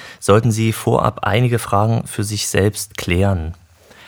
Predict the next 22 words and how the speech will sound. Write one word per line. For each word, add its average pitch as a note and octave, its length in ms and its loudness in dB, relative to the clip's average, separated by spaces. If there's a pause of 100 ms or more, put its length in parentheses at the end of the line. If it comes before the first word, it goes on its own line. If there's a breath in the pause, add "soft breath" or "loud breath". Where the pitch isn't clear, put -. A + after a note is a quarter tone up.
(340 loud breath)
Dazu A2+ 280 0
gehört A#2 300 4
natürlich B2+ 280 0
die - 100 -6
Frage A#2+ 600 0
des G#2+ 260 -2
verfügbaren G#2 720 -2
Budgets, G2 720 -2 (380 loud breath)
also G#2+ 500 2
wie A#2+ 100 -2
viel A#2+ 140 -4
Geld A#2+ 300 2
Sie A2+ 300 -2
tatsächlich A#2+ 460 -2
zur - 140 -2
Verfügung D3+ 600 -2
haben C#3+ 380 2
und - 320 -2
was G#2+ 220 0
Sie A#2 120 -2
bereit F#2+ 420 0
sind, A2 340 -2